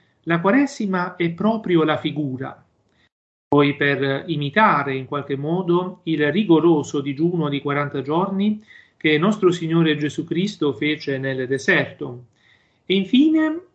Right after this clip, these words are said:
per prepararci adeguatamente col mezzo della penitenza a celebrare santamente la Pasqua di Resurrezione.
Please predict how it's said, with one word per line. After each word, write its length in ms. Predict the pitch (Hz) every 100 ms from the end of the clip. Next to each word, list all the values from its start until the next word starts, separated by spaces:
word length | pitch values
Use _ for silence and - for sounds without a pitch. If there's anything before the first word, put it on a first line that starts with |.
| _
per 380 | - 170 160 156
prepararci 840 | 214 240 185 170 170 170 - 165
adeguatamente 1080 | 165 170 151 147 143 139 180 214 214 202 202
col 200 | 175 139
mezzo 320 | 147 170 160
della 220 | 135 139
penitenza 840 | 135 147 170 135 123 123 196 220 - _ _ _
a 200 | - 170
celebrare 760 | - 214 254 165 143 131 127 139
santamente 1000 | 135 185 196 175 139 131 131 151 147 _ -
la 140 | 147
Pasqua 540 | 139 135 - - 175
di 120 | 139 139
Resurrezione. 1080 | 131 - 131 135 - 135 127 120 123 123